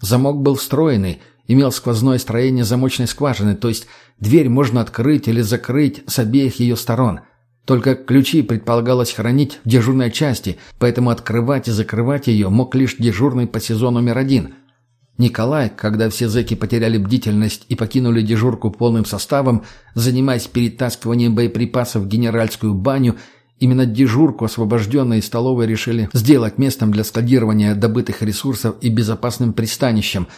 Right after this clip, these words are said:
Зная заранее, где спрятаны ключи у дежурного – не раз по долгу службы заходил в дежурную часть, быстро ими воспользовался и закрылся внутри помещения. Сами ключи он бросил обратно в стол,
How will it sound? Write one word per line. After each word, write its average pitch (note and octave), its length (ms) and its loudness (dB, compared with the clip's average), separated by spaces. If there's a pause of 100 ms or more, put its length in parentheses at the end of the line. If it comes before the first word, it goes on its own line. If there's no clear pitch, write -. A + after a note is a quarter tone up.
(340)
Зная C3 300 0
заранее, C3 460 2
где G#2+ 120 -2
спрятаны A#2+ 500 0
ключи A2+ 280 0
у A#2 100 2
дежурного – A2 580 2 (320)
не C3+ 140 4
раз B2+ 240 0
по A#2 140 -4
долгу A#2+ 280 0
службы A2 400 0
заходил A#2 380 0
в G2 60 0
дежурную A2 440 4
часть, D3 360 -2 (240)
быстро C#3+ 440 0
ими D3 300 2
воспользовался A2+ 840 -2 (260)
и D#3 60 0
закрылся C3 440 -2
внутри C#3 300 0
помещения. B2 680 -2 (260)
Сами D3+ 420 -2
ключи A#2 360 -2
он A#2+ 180 0
бросил C#3 340 0
обратно C3 420 -2
в - 40 -8
стол, A2 420 -2